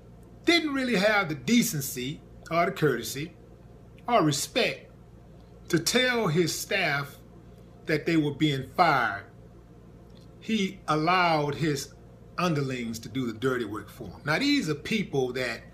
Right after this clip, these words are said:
he come in contact with every day. He worked closely with every day. If you ever been s-, on a set of a talk show, you know. He's, you,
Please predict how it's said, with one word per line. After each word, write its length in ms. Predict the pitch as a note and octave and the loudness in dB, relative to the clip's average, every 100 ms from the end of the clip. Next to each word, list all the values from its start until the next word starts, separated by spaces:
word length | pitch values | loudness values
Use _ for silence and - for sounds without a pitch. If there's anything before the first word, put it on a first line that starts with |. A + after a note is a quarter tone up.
| - - - - - | -20 -20 -20 -20 -6
he 140 | F3+ | -6
come 300 | - F#3 C#3+ | 0 0 0
in 120 | C3 | -2
contact 760 | C3+ G3 D3+ C#3 - B2 A2 - | -4 -2 -2 -2 -4 -4 -4 -4
with 220 | B2 A2+ - - - | -2 -2 -10 -14 -2
every 280 | F3+ D3 C#3 | 0 0 -2
day. 180 | C#3+ | -2
He 100 | C3+ | -2
worked 400 | D3 D#3 C#3+ - | 0 0 0 -4
closely 680 | - - A#3+ B3+ F3+ - B2+ | -14 -8 -2 0 0 -4 -6
with 240 | A2 A2+ - - - - | -6 -8 -10 -18 -18 -2
every 280 | A3 F3 F#3 | 0 0 -4
day. 280 | C#3+ F#2+ - - - - - - | -4 -8 -10 -20 -20 -20 -20 -10
If 60 | - | 0
you 80 | G#3+ | 0
ever 180 | A#3 | 0
been 180 | F3 G3+ | 0 0
s-, 220 | D#3+ - - | -2 -4 -4
on 160 | F3 | -2
a 60 | C3+ | -2
set 300 | - F3+ D#3 | -2 -2 0
of 260 | C#3+ C3 - - - - | -2 -4 -12 -20 -18 -14
a 80 | - | -8
talk 320 | - D#3+ C#3 | 0 0 0
show, 240 | - C#3+ | -4 -4
you 200 | C3+ D#3+ | -2 -2
know. 320 | C3+ A#2+ G2 - - - - - - | -2 -4 -6 -16 -20 -20 -20 -20 -14
He's, 220 | - C#3+ - | -8 -8 -8
you, 140 | - | -10